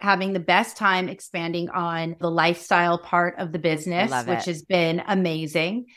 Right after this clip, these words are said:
Speaker 1: The totes, the sweatshirts,
Speaker 2: Everything.
Speaker 1: the fragrance, the candles. It's just doing great
Speaker 2: I
Speaker 1: along
Speaker 2: feel like
Speaker 1: with the
Speaker 2: it should be,
Speaker 1: jewelry.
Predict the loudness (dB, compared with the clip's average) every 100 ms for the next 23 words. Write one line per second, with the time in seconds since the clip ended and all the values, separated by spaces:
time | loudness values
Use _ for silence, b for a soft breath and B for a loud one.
0 | b -4 4 4 4 -2 -4 0 0 2
1 | 0 0 -2 -2 2 4 4 4 2 2
2 | -4 -6 0 0 2 0 0 -2 -6 -8
3 | -14 -8 -8 -8 _ _ _ -16 -12 0
4 | 0 0 -6 0 2 2 2 2 4 2
5 | 2 -2 -2 -2 4